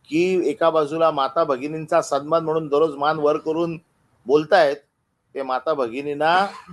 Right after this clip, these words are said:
ओघडे नागडे नाचवतायत. तुम्ही नीट कायद्याची जी काय डेफिनेशन आहे,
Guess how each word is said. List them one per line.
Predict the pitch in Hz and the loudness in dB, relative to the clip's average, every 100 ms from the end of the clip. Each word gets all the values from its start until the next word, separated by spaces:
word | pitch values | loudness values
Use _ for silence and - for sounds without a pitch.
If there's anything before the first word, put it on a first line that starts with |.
| - | -8
ओघडे | 127 139 151 | -4 0 0
नागडे | 143 147 160 | 0 0 -2
नाचवतायत. | 131 117 143 147 143 123 98 _ _ _ _ _ _ _ _ _ _ _ _ _ _ _ _ _ _ _ _ _ _ _ _ - | 0 -2 0 0 2 0 -2 _ _ _ _ _ _ _ _ _ _ _ _ _ _ _ _ _ _ _ _ _ _ _ _ -4
तुम्ही | 139 156 | -2 0
नीट | 156 160 165 - _ _ - | 0 0 -2 -6 _ _ 0
कायद्याची | 131 135 151 151 151 165 | 0 2 0 0 -4 -10
जी | 135 147 | -10 -8
काय | 151 143 | -2 -2
डेफिनेशन | 123 120 - 147 131 131 | -2 -6 -6 -6 -6 -6
आहे, | 117 95 127 | -6 -4 -6